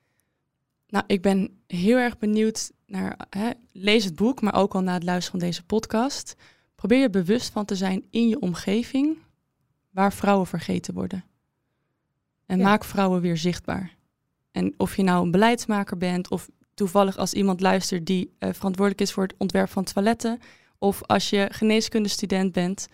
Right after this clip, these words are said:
Speaker 1: neem dit mee, in je, hou dit in je achterhoofd. Als jij studeert, werkt,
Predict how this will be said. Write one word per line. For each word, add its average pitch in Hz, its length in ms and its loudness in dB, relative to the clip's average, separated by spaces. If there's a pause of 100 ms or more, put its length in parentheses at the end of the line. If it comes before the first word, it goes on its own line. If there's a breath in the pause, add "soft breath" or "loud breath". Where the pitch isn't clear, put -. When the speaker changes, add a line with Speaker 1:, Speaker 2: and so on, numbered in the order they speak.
(500 soft breath)
Speaker 1:
neem 226 260 6
dit 202 160 -2
mee, 190 380 0
in 180 120 -4
je, 185 160 -6
hou 196 300 0
dit 202 140 -4
in 180 100 -2
je 165 100 -4
achterhoofd. 214 760 -4 (120)
Als 180 180 -6
jij 196 360 0 (140)
studeert, 180 840 0
werkt, 165 640 -2